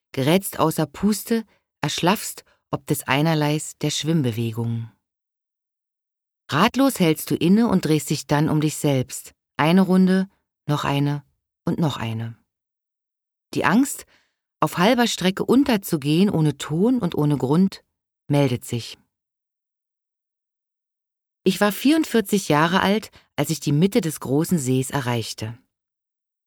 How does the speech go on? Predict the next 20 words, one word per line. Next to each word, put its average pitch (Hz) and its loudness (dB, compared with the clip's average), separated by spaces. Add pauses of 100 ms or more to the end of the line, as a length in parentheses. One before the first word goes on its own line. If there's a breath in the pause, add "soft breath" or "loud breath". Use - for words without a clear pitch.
(180)
Mein 135 2
Leben 180 4
war 180 4
fad 180 -2
geworden, 120 -2 (360 soft breath)
das - -6
Kind 175 0
flügge, 208 2 (300)
der 139 0
Mann 139 2
krank, 202 0 (400)
die 139 -4
Schreiberei, 135 0 (420)
mit 135 -2
der 160 4
ich 151 -2
es - -8
bisher 202 0
verbracht 170 -2
hatte, 151 -4